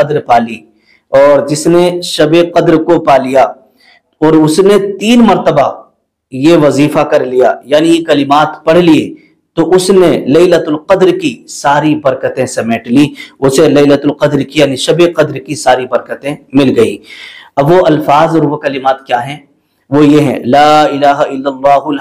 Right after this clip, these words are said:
हलीम, हलीमुल करीम, सुब्हानल्लाहि रब्बिस समावातिस सब'i व रब्बिल अर्शिल अज़ीम।" ये वो कलिमात हैं। इस, इनको जिसने पढ़ लिया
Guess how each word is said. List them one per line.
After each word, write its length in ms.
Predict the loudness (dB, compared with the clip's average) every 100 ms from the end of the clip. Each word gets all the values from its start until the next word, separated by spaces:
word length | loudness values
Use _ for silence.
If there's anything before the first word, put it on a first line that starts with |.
| -4
हलीम, 520 | -4 -2 -2 -2 -4 -14 _ _ _ _ -10 -2
हलीमुल 500 | 2 4 4 4 2
करीम, 500 | 2 2 2 2 0 -6 _ _ _
सुब्हानल्लाहि 1040 | -12 -4 -2 2 2 4 2 2 2 2 2
रब्बिस 440 | 0 -2 -6 -4
समावातिस 880 | -4 2 2 4 2 0 -10 -10 -4
सब'i 600 | 0 2 2 2 -4 -10 0
व 60 |
रब्बिल 540 | 2 2 0 -6 -6 -2
अर्शिल 380 | -2 -2 -4 -2
अज़ीम।" 760 | -2 -2 -6 -4 -2 -4 -6 -10 -18 _ _ _ _
ये 160 | 0 2
वो 140 | 2
कलिमात 520 | 2 0 0 0 -2 -6
हैं। 200 | -14 -16 _ _ _ -4
इस, 360 | -2 -2 -6 -6 2
इनको 380 | 2 4 2 2
जिसने 400 | 0 0 0 0
पढ़ 240 | 0 2
लिया 540 | 4 4 2 2 -4